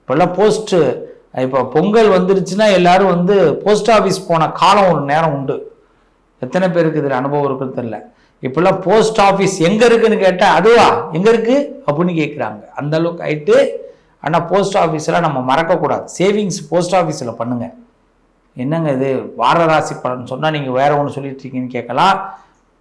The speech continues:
நான் தனுசு ராசிக்கு மட்டும் சொல்லல, எல்லா ராசிக்காரர்களுக்கும் சொல்றேன், போஸ்ட் ஆபீஸ்ல சேவிங்ஸ் பண்ணுங்க. சேவிங்ஸ் மைண்ட் உங்களுக்கு நிறைய வேலை செய்யும். வாழ்த்துக்கள். அடுத்தது தனுசு ராசிக்குள்ள வந்துருவோம்.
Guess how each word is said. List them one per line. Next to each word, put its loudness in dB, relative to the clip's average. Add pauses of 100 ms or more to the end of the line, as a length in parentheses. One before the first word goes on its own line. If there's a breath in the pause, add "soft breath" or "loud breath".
நான் -2
தனுசு 2
ராசிக்கு 0
மட்டும் -6
சொல்லல, -2
எல்லா 2
ராசிக்காரர்களுக்கும் 0
சொல்றேன், -12
போஸ்ட் -2
ஆபீஸ்ல -6
சேவிங்ஸ் -6
பண்ணுங்க. -18 (500)
சேவிங்ஸ் -2 (180)
மைண்ட் -4
உங்களுக்கு -8
நிறைய -2
வேலை -6
செய்யும். -18
வாழ்த்துக்கள். 0
அடுத்தது -2
தனுசு -2
ராசிக்குள்ள -6
வந்துருவோம். -10